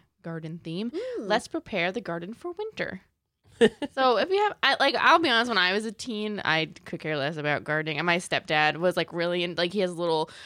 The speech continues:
Speaker 1: vegetables and, like, in the
Speaker 3: Mm-hmm.
Speaker 1: front he has, like, plants and stuff, and he always tried to get me to help out. I would, like, dig one hole and I was done. I was like, "This is not for me." But now older, I wish I had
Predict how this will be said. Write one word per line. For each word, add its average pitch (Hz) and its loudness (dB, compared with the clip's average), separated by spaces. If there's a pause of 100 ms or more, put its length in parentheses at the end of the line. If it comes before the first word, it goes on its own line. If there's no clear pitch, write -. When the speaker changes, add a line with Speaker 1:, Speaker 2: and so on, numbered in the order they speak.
(280)
Speaker 1:
vegetables 254 2
and, 180 2
like, 175 0
in 160 0
the 190 -2
Speaker 3:
Mm-hmm. - -6
Speaker 1:
front 240 2
he 202 -2
has, 165 -2
like, 160 -6
plants 254 -8
and 262 -8
stuff, 247 0
and 175 -2
he 170 -4
always 220 2
tried 202 0
to 208 -2
get 180 0
me 175 -2
to 170 2
help 185 2
out. 165 6
I 165 4
would, 170 0
like, 165 -2
dig 180 0
one 180 4
hole 165 4
and 156 2
I 147 4
was 185 2
done. 139 4
I 156 2
was 165 0
like, 170 2
"This 220 0
is 156 -10
not 165 0
for 151 -6
me." 143 -4
But 185 0
now 226 2
older, 214 0 (380)
I 233 2
wish 247 2
I 240 2
had 208 2